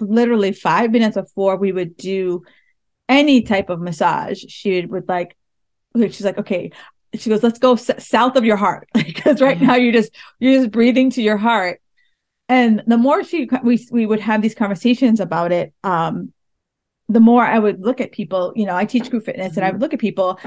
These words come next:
Speaker 1: And even before we even really got into the heart of class, there would be a
Speaker 2: Mm-hmm.
Speaker 1: lot of, like, these, like, very
Speaker 2: That's
Speaker 1: shallow
Speaker 2: great breathing. Yes.
Speaker 1: breathing. And so when you, you know, you got to the end, and now as I'm starting to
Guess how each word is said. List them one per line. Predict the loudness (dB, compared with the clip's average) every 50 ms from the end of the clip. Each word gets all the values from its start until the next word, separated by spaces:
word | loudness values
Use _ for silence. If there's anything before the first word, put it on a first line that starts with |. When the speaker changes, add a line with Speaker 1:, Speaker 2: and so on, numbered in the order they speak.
| -18 -18 -20 -20 -20 _ 2
Speaker 1:
And | 4 4 4 4 2 2 0 0 0
even | 0 0 0 -2 -2 -2
before | -4 -4 -2 2 2 2 4
we | 4 2 0
even | 2 2 2 2 0 -2 -8 _
really | 0 0 0 2
got | 0 0 -2 -2 0 2
into | 4 4 4 4 2 2 2
the | 2 0
heart | -2 -2 -8 -6 -4 -4 -4 -4 -8
of | -14 -14 -14
class, | -6 -2 0 0 2 0 -2 -4 -8 _ _ _ _ _
there | 2
would | 2 4
be | 4 2
a | 2
Speaker 2:
Mm-hmm. | 4 2
Speaker 1:
lot | 2 4 4 2
of, | 2 2 2
like, | 0 0 0 0
these, | -2 -6 -6 -4 -2
like, | 0 0 0 -2 -4 _
very | -4 -2 0 2 2 2 2 0 0
Speaker 2:
That's | -2 -4
Speaker 1:
shallow | -6 -12 -8 -2 0 0 2 2 2 2 2 2 2 2 2 0 0
Speaker 2:
great | -4 -6 -6
breathing. | -8 -8 -10 -10
Yes. | -10 -12 -12 -12 -14 -16 -18 -20 -20 _ _
Speaker 1:
breathing. | 2 4 6 4 4 2 0 -4 -6 -10 -14 -18 _ _ _ _ 0
And | 0 2 0 0
so | 0 0 2 4 4 4 4 2 0 -4 -10 -20 -20 -20 _ _ _ _
when | -4 0 2 2 4 4 4 2 2 0 0 0
you, | 0 0 0 -2 -6 _
you | 0 2 2
know, | 2 0 -2 -6 -10 _
you | -4 0 0
got | 2 0 0 -2
to | -2 -2
the | -2 -2 0 0
end, | 2 2 2 2 2 0 0 -2
and | -4 -6 -2
now | 0 2 2 4 4 2 2 0 -2 -6
as | -2 -2 -2 -2 -2 -10 -10 _
I'm | -2 -2 -2 -2
starting | -2 0 0 2 2 0
to | -2